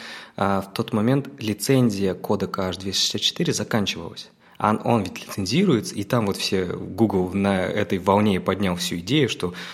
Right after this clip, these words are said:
это всё плохо, это ужасно, мы как раз-таки вот открытый вам формат, давайте все и поддержим. Тогда, конечно, H двести шестьдесят четыре сделала там ход конём, сказала: "Да нет, вот вам там то ли про-, пролонгировали, м, под-, лицензию, то ли ещё как-то сделали". Ну, в общем,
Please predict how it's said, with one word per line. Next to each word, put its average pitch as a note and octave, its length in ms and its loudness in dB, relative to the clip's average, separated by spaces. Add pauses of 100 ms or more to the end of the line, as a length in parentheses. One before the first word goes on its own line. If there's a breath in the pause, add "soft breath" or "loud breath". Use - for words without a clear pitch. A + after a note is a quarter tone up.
это - 160 -4
всё - 160 -4
плохо, C3 480 2
это F#2+ 180 -8
ужасно, F2+ 560 -2
мы G2 120 -2
как - 160 -6
раз-таки F#2 360 -6
вот F#2 240 -2
открытый F2 360 -6
вам F2+ 140 -8
формат, B2+ 380 0
давайте A2+ 320 -2
все - 160 -6
и G2+ 40 -6
поддержим. F#2+ 440 -8 (340 loud breath)
Тогда, C#3 200 6
конечно, D3+ 380 2
H C3 100 4
двести C3 200 2
шестьдесят B2+ 200 2
четыре A#2+ 320 0
сделала A2+ 420 2
там F#2+ 320 -4 (540 loud breath)
ход - 260 0
конём, D3 420 4
сказала: G#2+ 420 2
"Да A2 180 0
нет, A2+ 180 2
вот G2+ 180 2
вам F2+ 180 -2
там F2 220 -8
то - 140 0
ли G2+ 80 2
про-, F#2+ 240 -2
пролонгировали, G#2+ 1080 2
м, - 1200 -10
под-, G2+ 300 2
лицензию, G#2+ 760 2
то G#2 140 2
ли G2 100 4
ещё F#2 220 2
как-то B2 300 -4
сделали". G#2 240 -2
Ну, G#2 80 -4
в B2 60 4
общем, G#2+ 260 0